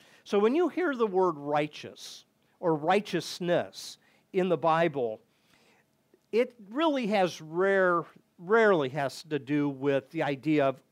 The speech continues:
overly zealous religious activity. As I mentioned at the beginning of our time together, this particular beatitude is a bit political, because in a world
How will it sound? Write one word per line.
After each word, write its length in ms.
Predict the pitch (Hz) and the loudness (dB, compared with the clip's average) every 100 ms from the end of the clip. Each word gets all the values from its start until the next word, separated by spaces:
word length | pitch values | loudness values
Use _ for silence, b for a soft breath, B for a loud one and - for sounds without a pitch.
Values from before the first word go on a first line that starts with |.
| _ | _
overly 600 | 190 208 202 202 190 175 | 0 0 2 2 2 -4
zealous 640 | 127 156 147 143 135 - | -8 -2 0 2 -2 -4
religious 540 | 135 135 131 127 123 - | -8 -4 -4 -4 -8 -8
activity. 680 | 123 - - 110 101 92 _ _ b b b b b b b _ - | -10 -10 -12 -12 -12 -18 _ _ b b b b b b b _ -4
As 160 | 160 | 0
I 80 | 175 | 2
mentioned 440 | 185 226 220 202 | 2 -2 -2 -4
at 60 | 170 | -4
the 60 | 139 | -8
beginning 460 | 151 131 175 170 | -8 -4 -4 -2
of 180 | 156 131 | -2 -2
our 320 | 123 120 110 - | -2 -2 -4 -12
time 300 | - 175 180 | -8 -4 -2
together, 540 | 156 120 127 120 127 120 b b b | -4 -4 -4 -2 -4 -6 b b b
this 320 | 151 269 339 | -2 2 2
particular 600 | - 277 - 214 214 180 | 0 -8 -2 -4 -2 -4
beatitude 760 | 147 151 143 151 151 - 139 135 | -4 -2 -2 -2 -4 -6 -6 -6
is 380 | 170 165 156 147 - | -2 0 0 -4 -8
a 200 | 160 151 113 _ | -6 -6 -10 _
bit 440 | 202 220 - - _ _ _ | 2 2 -2 -20 _ _ _
political, 800 | - 170 151 147 127 - 95 104 _ _ b b b | -4 -2 0 0 -2 -8 -18 -18 _ _ b b b
because 340 | - 165 202 254 - | -12 0 0 0 -2
in 220 | 262 311 | 0 2
a 80 | 294 | 0
world 760 | 208 165 160 139 127 139 151 | 0 0 2 2 0 0 -4